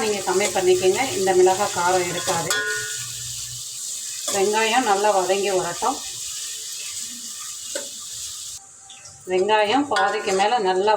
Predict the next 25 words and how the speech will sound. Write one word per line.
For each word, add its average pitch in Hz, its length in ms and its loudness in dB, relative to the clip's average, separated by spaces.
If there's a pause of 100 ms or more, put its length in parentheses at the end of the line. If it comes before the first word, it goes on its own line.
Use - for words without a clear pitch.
வதங்கிடுச்சு. 190 480 -2 (100)
இந்த 185 220 0
சமயத்துல 202 480 -2
இஞ்சி 190 240 -2
பூண்டு 180 260 -2
பேஸ்ட் 175 260 -8 (100)
சேர்த்துக்கலாம். 185 460 -6 (360)
ஒரு 202 160 2
ரெண்டு 214 260 0
ஸ்பூன் 220 300 0
அளவுக்கு 190 400 2
சேர்த்துக்கலாம். 180 520 -2 (2500)
இஞ்சி 233 260 -4
பூண்டு 208 200 0 (100)
சேர்த்து 196 400 2
நல்லா 185 260 4
அதையும் 185 320 0
வதக்கி 180 300 -4
விட்டுக்கலாம். 170 460 -2 (960)
இஞ்சி 220 260 0
பூண்டு 202 220 0 (100)
நல்லா 190 260 4
வதங்கிடுச்சு. 190 580 0 (120)
இந்த 180 160 -4 (100)
சமயத்துல 214 440 -2